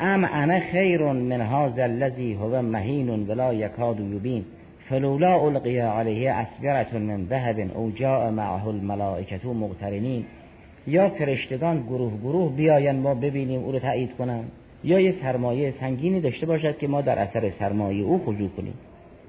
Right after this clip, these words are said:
«فاستخف قومه فاطاعوه.»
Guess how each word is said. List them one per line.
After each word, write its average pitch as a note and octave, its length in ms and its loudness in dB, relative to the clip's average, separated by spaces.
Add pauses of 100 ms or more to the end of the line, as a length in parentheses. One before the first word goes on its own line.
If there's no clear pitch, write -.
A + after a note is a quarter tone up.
(520)
«فاستخف C#3 1160 -2 (280)
قومه D#3 880 4 (760)
فاطاعوه.» G2 1120 -2